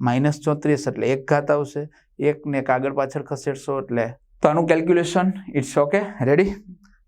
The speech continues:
કારણ કે હવે તમને હોમવર્ક પણ હું ચાલુ કરીશ પ્રેક્ટિસ માટે.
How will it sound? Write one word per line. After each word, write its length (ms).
કારણ 180
કે 100
હવે 140
તમને 240
હોમવર્ક 320
પણ 160
હું 100
ચાલુ 240
કરીશ 340
પ્રેક્ટિસ 440
માટે. 220